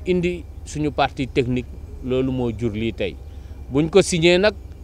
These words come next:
ñëpp yaakaaroon nañ ne du continuer. Ñu ngi ñu doon xaar si étape bu gën a métti si defar centrale, maanaam lu ñuy wax phase de développement.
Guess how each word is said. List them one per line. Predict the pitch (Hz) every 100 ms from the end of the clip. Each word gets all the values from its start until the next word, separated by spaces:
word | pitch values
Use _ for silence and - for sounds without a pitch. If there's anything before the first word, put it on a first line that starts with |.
| - 147
ñëpp | 151 147
yaakaaroon | 151 139 139 135 131 127
nañ | 127 127
ne | 127
du | 113
continuer. | - 110 101 95 73 - - - - - -
Ñu | 123 127
ngi | 147 156
ñu |
doon | 151 156
xaar | - 156 160
si | - -
étape | 160 165 156
bu | 143 147
gën | 180 214
a |
métti | 196 175 208 202 214 - - -
si | -
defar | 139 131 135
centrale, | - 127 117 113 92 - - - -
maanaam | 117 127 135 135 131
lu | 135
ñuy | 139
wax | 135 131
phase | - - 151 151
de | 131
développement. | 120 123 120 107 101 85